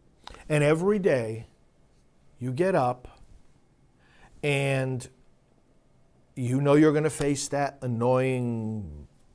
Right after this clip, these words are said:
pattern, habit, or whatever it is, behavior. And then another day goes by and you suffer it and you don't say anything.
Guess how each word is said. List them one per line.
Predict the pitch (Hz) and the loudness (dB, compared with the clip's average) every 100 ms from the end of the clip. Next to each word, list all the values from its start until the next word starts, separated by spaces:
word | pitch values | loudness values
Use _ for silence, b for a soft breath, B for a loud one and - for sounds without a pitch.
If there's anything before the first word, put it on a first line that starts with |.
| _ _ - - _ _ _ - | _ _ -20 -20 _ _ _ -6
pattern, | 156 143 113 113 127 135 - _ | 0 0 0 -8 -8 -10 -16 _
habit, | - - 127 131 117 123 - | -18 -4 0 2 2 -2 -4
or | 110 | -8
whatever | 104 101 110 117 143 147 | -4 -4 -4 -2 2 2
it | |
is, | 151 127 123 | 2 -2 -4
behavior. | 117 117 110 135 135 113 131 - b b b b b _ _ _ _ _ _ _ _ _ _ | -8 -10 -8 -6 -6 -6 -10 -12 b b b b b _ _ _ _ _ _ _ _ _ _
And | 156 175 | -4 0
then | 185 | 0
another | 170 190 | 2 0
day | 170 175 | 0 0
goes | 175 190 175 | 0 -2 -2
by | 160 151 | -4 -2
and | 151 135 | -2 -2
you | 131 | -2
suffer | - 175 185 214 240 | 0 0 0 0 2
it | 262 269 - _ _ _ _ _ _ _ _ _ - 135 | 0 -2 -16 _ _ _ _ _ _ _ _ _ -14 -6
and | 135 | -4
you | |
don't | 135 131 | -2 -2
say | 139 110 | -4 -6
anything. | 82 - | -8 -16